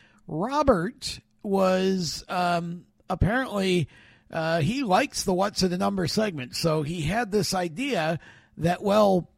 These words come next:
you know, yeah, you're, you're now into triple digits for your show. However, you didn't start What's in a Number until the thirty-sixth episode. So why don't you just take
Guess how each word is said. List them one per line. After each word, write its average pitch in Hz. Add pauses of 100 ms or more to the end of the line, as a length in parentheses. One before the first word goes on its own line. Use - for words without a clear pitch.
(240)
you 233
know, 202 (240)
yeah, 240
you're, 220
you're 202
now 233
into 196
triple 226
digits 208
for 196
your 165
show. 233
However, 208
you 202
didn't 208
start 262
What's 202
in 196
a 190
Number 202
until 170
the 180
thirty-sixth 208
episode. - (580)
So 214
why 220
don't 277
you 185
just 208
take 208